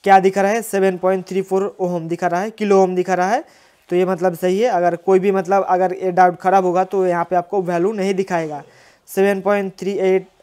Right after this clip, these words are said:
आपको दिखा रहा है किलो ओम, ये भी सही है। हम दूसरे डायोड को चेक करेंगे, इसका भी हम रेजिस्टेंस चेक करेंगे कितना रेजिस्टेंस है। और दोस्तों जब ये शॉर्ट हो जाता है तो इसका रेजिस्टेंस जो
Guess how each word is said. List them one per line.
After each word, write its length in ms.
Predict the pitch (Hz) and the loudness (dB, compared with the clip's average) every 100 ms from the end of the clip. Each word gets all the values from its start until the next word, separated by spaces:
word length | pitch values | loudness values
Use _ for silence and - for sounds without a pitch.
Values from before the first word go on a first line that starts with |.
| - | -8
आपको 240 | 175 185 | -4 -4
दिखा 220 | 175 170 | -4 -2
रहा 120 | 180 185 | -2 -2
है 100 | 214 | -4
किलो 380 | 220 185 185 185 | -6 -2 0 0
ओम, 340 | 185 185 226 311 _ _ _ _ - | 0 -2 -4 -8 _ _ _ _ -6
ये 100 | 175 | -2
भी 100 | 185 | -2
सही 220 | 185 196 | -2 -2
है। 60 | 220 | 0
हम 300 | 180 175 170 | -2 -4 -6
दूसरे 340 | 165 170 180 | -8 -6 0
डायोड 200 | 175 170 | 2 0
को 100 | 170 | -2
चेक 240 | 170 170 170 | -6 -8 -6
करेंगे, 340 | 170 170 180 185 | -6 -6 -6 -6
इसका 340 | 170 - 170 | -8 -8 -6
भी 200 | 165 170 | -4 -4
हम 220 | 165 165 151 - | -4 -8 -14 -6
रेजिस्टेंस 580 | 175 165 - 170 165 | -6 -6 -6 -8 -10
चेक 240 | - 170 170 | -10 -10 -8
करेंगे 300 | 175 165 170 | -8 -8 -10
कितना 320 | 165 160 165 | -12 -12 -10
रेजिस्टेंस 520 | 165 165 156 170 165 | -8 -8 -8 -10 -8
है। 120 | 220 330 _ _ _ _ - | -10 -10 _ _ _ _ -8
और 80 | 170 | -6
दोस्तों 220 | 190 214 | -4 -2
जब 160 | 202 196 | 0 2
ये 100 | 196 | 0
शॉर्ट 260 | 190 180 | 0 -2
हो 80 | 196 | -2
जाता 220 | 190 175 | -2 -2
है 60 | 196 | -4
तो 120 | 196 | -2
इसका 380 | 190 - - 180 | -4 -6 0 0
रेजिस्टेंस 460 | 175 180 175 190 | 2 -2 -4 -6
जो 120 | 180 | -4